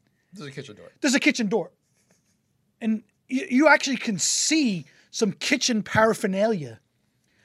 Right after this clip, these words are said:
Speaker 1: Frying
Speaker 2: Be-
Speaker 1: pans and stuff.
Speaker 2: Yeah, because it's a kitchen. <laughs> Now, catering,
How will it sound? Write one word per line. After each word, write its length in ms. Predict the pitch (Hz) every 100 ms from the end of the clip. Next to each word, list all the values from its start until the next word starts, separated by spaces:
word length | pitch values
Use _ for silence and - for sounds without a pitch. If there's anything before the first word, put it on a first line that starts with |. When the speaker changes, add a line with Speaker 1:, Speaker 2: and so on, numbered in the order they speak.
| _
Speaker 1:
Frying 120 | 110
Speaker 2:
Be- 60 | 196
Speaker 1:
pans 300 | 113 110 -
and 80 | -
stuff. 120 | 101 _ -
Speaker 2:
Yeah, 580 | 277 320 381 240 123 -
because 540 | 220 262 233 170 - - _ _ _ _ _
it's 160 | - -
a 40 |
kitchen. 360 | - - - - _ -
<laughs> 60 | - - - - - 359 - - _ _ 381 _ _ _ _ _ _ _ _ _ _ _ _ _ _ _ _ _ _ _ 202
Now, 460 | 220 202 185 196 - _ _ _ _ _ -
catering, 680 | - - 359 269 185 165 175